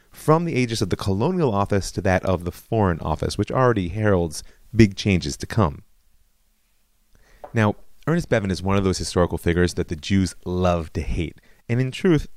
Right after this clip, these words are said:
he may deserve it. Born in a poor village in Somerset, England, Bevan worked his way up from laborer to lorry driver to organizer to founding leader of Britain's largest train union.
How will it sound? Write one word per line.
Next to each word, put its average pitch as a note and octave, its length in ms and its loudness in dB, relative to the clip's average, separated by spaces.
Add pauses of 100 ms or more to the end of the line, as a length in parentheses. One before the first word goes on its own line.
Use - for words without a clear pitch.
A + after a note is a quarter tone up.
he - 220 0
may D3+ 200 0
deserve F#2 380 2
it. - 160 -8 (680)
Born F#3 240 4
in E3+ 40 -2
a C3+ 40 -2
poor C#3 280 2
village G#2 320 0
in F2 120 -4
Somerset, G2 440 0
England, E2 380 -6 (840)
Bevan D3+ 320 2
worked B2 240 0
his G#2+ 120 -4
way G2+ 180 4
up F#2 200 0
from E2+ 200 -10
laborer G2+ 560 0 (100)
to - 100 -10
lorry G2+ 360 2
driver F#2+ 420 -2
to G2 300 -4 (260)
organizer A2+ 640 2
to F#2+ 140 -6
founding B2+ 520 -2
leader A#2+ 220 2
of E2+ 100 -2
Britain's G2+ 360 -2
largest G2 680 0
train C3+ 460 -2
union. C#2+ 320 -10